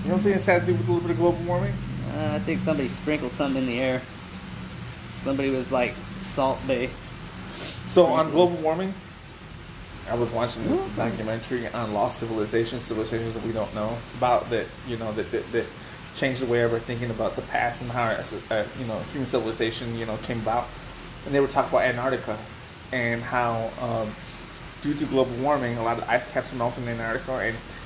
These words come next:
Speaker 1: and nasa satellites are seeing, um,
Speaker 2: We talked about this the last
Speaker 1: nasa,
Speaker 2: time.
Speaker 1: yeah, nasa satellites are, are seeing,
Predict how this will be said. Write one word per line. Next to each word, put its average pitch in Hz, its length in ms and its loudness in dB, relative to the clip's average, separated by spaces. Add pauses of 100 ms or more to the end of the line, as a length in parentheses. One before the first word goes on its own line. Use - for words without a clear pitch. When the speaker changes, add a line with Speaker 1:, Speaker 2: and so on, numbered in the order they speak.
(140)
Speaker 1:
and 110 160 0
nasa 120 280 0
satellites 117 500 4
are 104 80 0
seeing, 120 440 0 (120)
um, 107 340 -2 (220)
Speaker 2:
We 185 80 2
talked 214 280 -2
about 170 300 0
this 151 140 -2
the 151 140 -4
last 127 280 0
Speaker 1:
nasa, 131 140 4
Speaker 2:
time. 117 160 -2
Speaker 1:
yeah, 127 180 6
nasa 143 300 0
satellites 135 480 6
are, 117 200 4
are 131 120 0
seeing, 131 520 -4